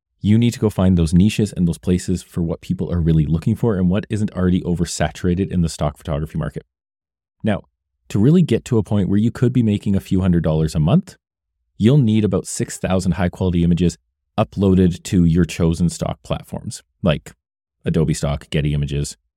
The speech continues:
iStock, Shutterstock, et cetera. And that's just according to some estimates on the market.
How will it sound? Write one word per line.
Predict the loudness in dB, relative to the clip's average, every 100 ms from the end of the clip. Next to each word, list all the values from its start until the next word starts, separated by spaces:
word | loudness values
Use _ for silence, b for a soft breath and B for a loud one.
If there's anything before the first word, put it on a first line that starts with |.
| _ _ -4
iStock, | -4 -2 -4
Shutterstock, | -4 -4 -4 -6 -8 -14
et | -8
cetera. | -4 -4 -6 -10 _ _ _ _ _
And | 0
that's | 0 0
just | -4
according | -4 -2 0 0
to | 0 -4 _ _
some | -12 -4 0 4 2 2
estimates | -4 -2 0 0 0
on |
the | -4
market. | -4 -6 -10